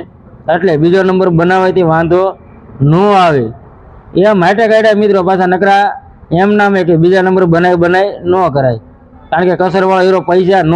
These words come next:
કમી. આપણે પહેલાં ના પાડતા, પણ હવે આનો આપણે ઉપયોગ કરવાનો છે હીરાનો.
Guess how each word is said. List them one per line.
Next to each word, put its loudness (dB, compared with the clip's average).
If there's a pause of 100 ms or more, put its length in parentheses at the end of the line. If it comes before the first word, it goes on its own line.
(140)
કમી. -4 (460)
આપણે -2
પહેલાં 0
ના 2
પાડતા, 0
પણ -2
હવે 0 (680)
આનો 0
આપણે 0
ઉપયોગ 0
કરવાનો 0
છે 0
હીરાનો. 0